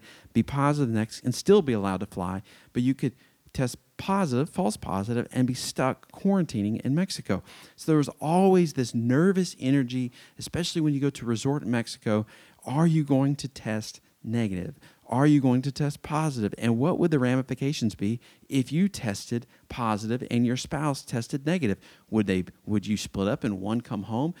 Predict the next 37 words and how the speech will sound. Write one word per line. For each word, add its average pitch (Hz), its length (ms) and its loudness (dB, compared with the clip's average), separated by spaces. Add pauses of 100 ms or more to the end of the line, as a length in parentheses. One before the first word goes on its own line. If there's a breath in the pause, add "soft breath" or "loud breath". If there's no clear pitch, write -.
(180 loud breath)
There 151 100 -4
was 175 120 -4
just 175 180 -6
a 151 60 -2
lot 117 340 0
of 170 120 -2
questions 135 500 -2
that 113 100 -2
were 98 240 -6
up 131 180 -4
in 170 80 4
the 139 220 0
air. 123 180 2 (260 loud breath)
They're 131 220 6
gone. 135 600 2
They're 120 220 2
out 127 280 0
the 156 80 4
window 127 360 2
because 120 440 -2
the 107 240 -6
U 170 320 6 (100)
S 170 320 0 (240 loud breath)
has 156 220 -2
officially 220 960 2 (200 loud breath)
canceled 180 600 4 (180 loud breath)
this 156 200 2
policy. 147 640 0 (240 loud breath)
And 127 260 0
this 160 320 4
is 135 320 2
great 139 300 2
news. 107 320 2
And 120 240 0
friends, 175 440 2
this 139 360 0
means 123 420 4